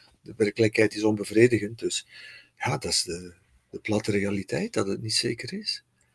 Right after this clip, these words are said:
En toch hebben we, ik wil zekerheid. Ja, ik ben, ja, ik ben mijn hersenen. Ik bedoel, ik ben toch veel meer dan mijn hersenen.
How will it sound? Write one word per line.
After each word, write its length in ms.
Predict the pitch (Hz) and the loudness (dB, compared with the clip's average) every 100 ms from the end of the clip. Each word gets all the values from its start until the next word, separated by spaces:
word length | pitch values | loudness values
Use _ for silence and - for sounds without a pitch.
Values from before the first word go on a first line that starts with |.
| _ _ _ | _ _ _
En 140 | - - | -10 2
toch 220 | 480 - | 4 8
hebben 280 | 175 131 139 | 8 8 6
we, 220 | 143 139 | 8 6
ik 160 | - - | 4 8
wil 400 | 170 160 147 127 | 10 10 6 4
zekerheid. 480 | 147 - 98 87 | 4 4 -2 -2
Ja, 240 | - 127 - | -2 -4 2
ik 320 | - 180 - 123 | 10 10 8 2
ben, 460 | 123 151 135 107 - _ - _ _ _ _ _ _ | 10 10 10 4 -2 _ -20 _ _ _ _ _ _
ja, 180 | 110 104 | -2 0
ik 100 | 131 | 10
ben 140 | 143 | 12
mijn 160 | 151 117 | 12 10
hersenen. 460 | 127 156 110 82 - _ _ _ _ _ _ | 8 8 6 4 -6 _ _ _ _ _ _
Ik 60 | - | 0
bedoel, 340 | 202 202 165 | 8 10 10
ik 100 | 131 | 8
ben 140 | 180 | 6
toch 140 | 180 156 | 6 6
veel 140 | 185 | 8
meer 200 | 170 226 | 10 12
dan 120 | 220 180 | 12 12
mijn 140 | 131 | 10
hersenen. 560 | 110 117 - 98 - | 10 8 8 4 0